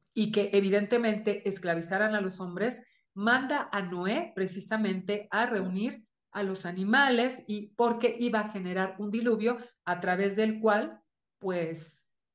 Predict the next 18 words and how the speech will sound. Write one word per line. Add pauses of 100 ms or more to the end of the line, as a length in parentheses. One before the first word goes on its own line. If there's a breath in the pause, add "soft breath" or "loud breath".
(120)
absolutamente
no
queda
ninguno
de
estos (360)
Gilgamesh
o
gigantes,
¿no? (320 loud breath)
Acordémonos
de
esto
y
que,
eh,
el,
eh,